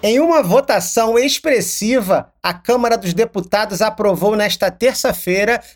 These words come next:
a indicação do deputado federal Odair Cunha, do P T de Minas Gerais,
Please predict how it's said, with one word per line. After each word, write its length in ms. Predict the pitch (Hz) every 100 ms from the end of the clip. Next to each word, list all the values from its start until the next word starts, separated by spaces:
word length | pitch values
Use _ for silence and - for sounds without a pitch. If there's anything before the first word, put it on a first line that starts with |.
| -
a 120 | 220
indicação 600 | 240 254 226 196 - 240
do 120 | 226
deputado 580 | 214 226 196 208 202 185
federal 760 | 170 233 247 214 180 190 208 - _ -
Odair 560 | 240 247 214 214 233 175
Cunha, 400 | - 208 226 208
do 120 | 202
P 220 | - 196
T 300 | 170 - 214
de 120 | 180
Minas 280 | 175 226 226
Gerais, 520 | 175 160 185 185 175